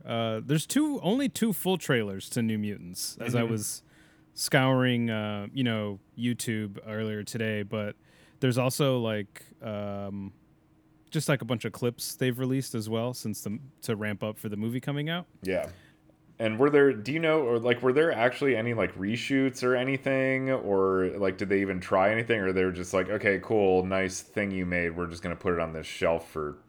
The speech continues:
Speaker 2: two and a half fucking years"? <laughs>
Speaker 1: So, n-, the reason I actually, like, I actually found, like, a timeline,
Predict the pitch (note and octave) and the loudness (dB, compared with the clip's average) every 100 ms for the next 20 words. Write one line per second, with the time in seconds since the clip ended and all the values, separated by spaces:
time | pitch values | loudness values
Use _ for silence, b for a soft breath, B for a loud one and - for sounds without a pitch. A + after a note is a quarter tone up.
0 | _ - E2+ D#2 D2 D2 D2+ D2 - D2+ | _ -8 -6 -4 -6 -8 -8 -8 -6 -6
1 | D#2 D2+ D#2 A#2 - - - _ _ _ | -6 -8 -6 -4 -4 -4 -8 _ _ _
2 | _ _ _ - - - G3 F#3+ F#3+ D#3 | _ _ _ -20 -10 -2 0 2 0 -2
3 | E3+ F3 D#3+ E3+ G#3 G#3+ B3 G#3+ F3+ C3 | -4 0 0 4 2 2 2 0 0 2
4 | E3+ - F3+ D3 A#2+ - - - _ _ | 2 2 0 2 0 -4 -16 -20 _ _
5 | _ _ _ C3 C#3+ F3+ D#3 D3+ C#3 C3 | _ _ _ -4 -2 0 0 2 2 0
6 | - - C3 A#2 A2+ G#2+ G2+ | -2 -6 -2 0 0 -2 -6